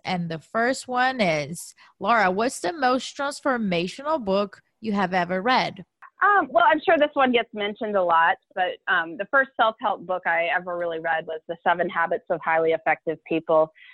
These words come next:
Speaker 2: And I think it's still sort of one that most self-help books should be judged by,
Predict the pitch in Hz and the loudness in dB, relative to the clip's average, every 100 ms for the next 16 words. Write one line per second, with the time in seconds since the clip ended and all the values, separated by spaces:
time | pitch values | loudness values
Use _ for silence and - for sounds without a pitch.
0 | - - 202 180 180 160 196 254 170 - | -16 0 2 2 0 -4 -4 -4 -4 -6
1 | _ - 208 185 175 170 - 180 160 - | _ -2 0 2 0 -4 -4 -2 -2 -10
2 | - 190 190 185 175 165 156 - - _ | -10 -4 0 0 0 0 0 -6 -20 _
3 | _ _ 196 196 190 _ - - 196 185 | _ _ 2 2 2 _ -14 0 0 0
4 | 185 - 170 175 - - 170 175 165 160 | -2 -2 -2 -2 -2 -10 -2 -2 -2 -6
5 | - - 180 185 175 175 156 151 151 156 | -12 -12 -2 2 2 2 -4 0 2 4
6 | 208 | 2